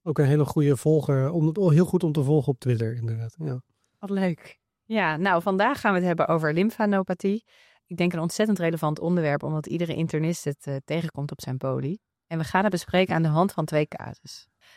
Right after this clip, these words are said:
Speaker 2: We beginnen met een vijfenveertigjarige man die doorgestuurd wordt door de huisarts en komt bij jou op de poli.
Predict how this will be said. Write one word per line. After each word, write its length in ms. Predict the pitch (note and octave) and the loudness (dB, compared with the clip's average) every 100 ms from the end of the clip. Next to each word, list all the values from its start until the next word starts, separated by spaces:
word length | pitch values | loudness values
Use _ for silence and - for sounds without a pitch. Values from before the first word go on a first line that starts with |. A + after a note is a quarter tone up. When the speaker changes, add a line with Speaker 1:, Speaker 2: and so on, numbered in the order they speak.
| - | -6
Speaker 2:
We 80 | E3+ | -2
beginnen 380 | E3+ A#3+ C4+ | 0 2 4
met 120 | A#3+ F#3 | 4 2
een 80 | |
vijfenveertigjarige 760 | E3 D#3+ F#3+ F#3 E3 - C#3 C#3+ | 2 4 4 2 0 0 0 0
man 220 | C#3 E3+ | 0 2
die 140 | F3 D3 | 0 0
doorgestuurd 580 | D#3+ G#3+ G3+ - D#3+ | 2 2 -2 -4 -4
wordt 180 | - C3+ | -2 -8
door 100 | C3 | -6
de 60 | C3+ | -8
huisarts 480 | C#3 C#3 E3 D#3 - | -4 -2 0 -2 -4
en 160 | C#3 | -6
komt 200 | - D#3+ | 0 0
bij 140 | D3 B2 | 0 -2
jou 140 | A#2 | -2
op 80 | B2 | -4
de 120 | - | -8
poli. 400 | - - A#2 A2+ | -10 -12 -10 -14